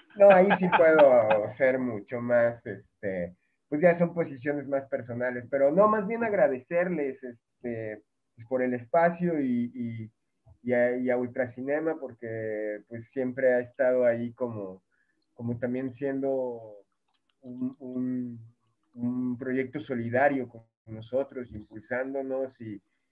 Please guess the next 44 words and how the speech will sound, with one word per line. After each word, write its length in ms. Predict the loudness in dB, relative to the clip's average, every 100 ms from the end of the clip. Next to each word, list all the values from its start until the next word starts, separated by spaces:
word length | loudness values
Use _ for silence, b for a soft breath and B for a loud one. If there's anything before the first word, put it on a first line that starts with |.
| _ _
y 60 | -4
no 160 | 0
dejándonos 580 | 0 0 -2 -4 -6 -6
caer, 540 | -2 0 0 0 -2
y 60 | -6
pues 200 | -8 -6
ahí 100 | -6
están, 360 | 0 0 0 -2
¿no? 240 | -2 0
Ahí 140 | -2
están 240 | -2 -2 -2
los 140 | -4
ejemplos 680 | -10 -8 -6 -6 -6 -4 -6 -8
y 220 | -6 -4
hacia 420 | -4 -4 -6 -4
dónde 260 | -4 -2 -4
voltear 640 | -4 -4 2 4 4 0
cuando 580 | -4 -4 -8 -8 -10 -14 _ _ _ -10
hay 120 | -4
momentos 500 | -2 -2 -2 -4 -6
de 160 | -8 -4
crisis. 480 | -4 -4 -8 -16
Siempre 400 | -10 -10 -8 -10
que 80 | -6
hay 60 | -6
momentos 420 | -6 -8 -10 -12
de 180 | -12 -14 _
crisis 280 | _ -14 -14 -8
personales 640 | -6 -6 -6 -4 -4 -6 -12
o 60 |
colectivas, 580 | -14 -14 -12 -10 -6 -6 -10 _ _ _
siempre 240 | -4 -2
busca 300 | -2 -2 2
a 80 | 2
alguien, 580 | 2 -2 -6 -6 -10 -16 _ _ _ _
o 120 | -16
uno 300 | -8 -4 -4
siempre 220 | -4 -10 -10
busca 260 | -10 -4
a 20 | -4
dónde 220 | -4 -6
voltear, 480 | -8 -6 0 0 -2
¿no? 200 | -8 -4
Para, 320 | -2 -2